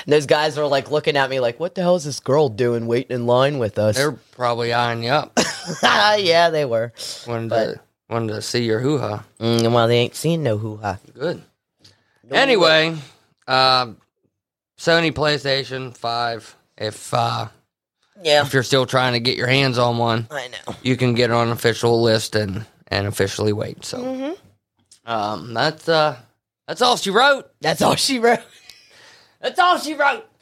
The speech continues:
Speaker 1: So after we ended, um, our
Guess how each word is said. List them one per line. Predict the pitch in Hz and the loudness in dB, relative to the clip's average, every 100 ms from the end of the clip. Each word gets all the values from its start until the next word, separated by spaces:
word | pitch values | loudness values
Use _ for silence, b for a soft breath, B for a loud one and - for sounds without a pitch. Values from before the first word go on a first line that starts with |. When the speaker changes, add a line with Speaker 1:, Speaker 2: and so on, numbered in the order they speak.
| _ B B B B B B _ _ _ | _ B B B B B B _ _ _
Speaker 1:
So | - 202 | 0 2
after | 196 220 208 | 2 0 -4
we | 185 151 | -4 -2
ended, | 165 160 156 151 | -2 0 0 0
um, | - 139 131 127 131 _ _ _ _ _ _ _ _ _ _ _ | -2 0 0 -2 -16 _ _ _ _ _ _ _ _ _ _ _
our | - 127 120 | 0 2 0